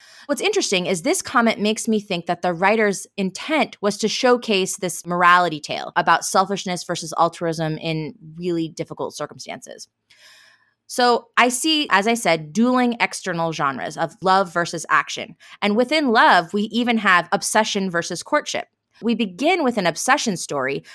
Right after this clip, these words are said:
but it ends up resulting in a courtship, which is strange. Jim is obsessed with Aurora, and he fixates on her as a way to survive. But through their unique circumstances of relying on each other so fundamentally, they do fall in love.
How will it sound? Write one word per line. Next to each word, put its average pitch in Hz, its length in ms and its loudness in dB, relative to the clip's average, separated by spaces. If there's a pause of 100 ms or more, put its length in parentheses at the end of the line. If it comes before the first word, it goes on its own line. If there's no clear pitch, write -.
but - 220 2
it 226 120 4
ends 240 200 4
up 233 160 0
resulting 190 720 0
in 170 340 -4
a 170 80 -2
courtship, - 560 -4
which 185 340 -4
is 185 260 -2
strange. - 720 -2 (640)
Jim 277 320 2
is 233 200 2
obsessed 208 560 0
with 185 140 -6
Aurora, 143 420 0
and 175 140 -4
he 196 100 0
fixates 202 680 -4
on 170 180 2
her 151 240 -2
as 165 160 0
a 175 80 0
way 160 160 0
to 160 140 -10
survive. 143 580 -2 (380)
But - 180 2
through 262 260 -2
their 226 160 4
unique 196 440 0
circumstances 175 640 -4
of 156 160 -4
relying 175 500 2
on 160 80 -2
each 151 160 -6
other 147 140 -4
so 214 340 4
fundamentally, 170 720 -2 (240)
they 214 140 4
do 254 180 2
fall 160 240 2
in 139 80 -6
love. 127 300 -6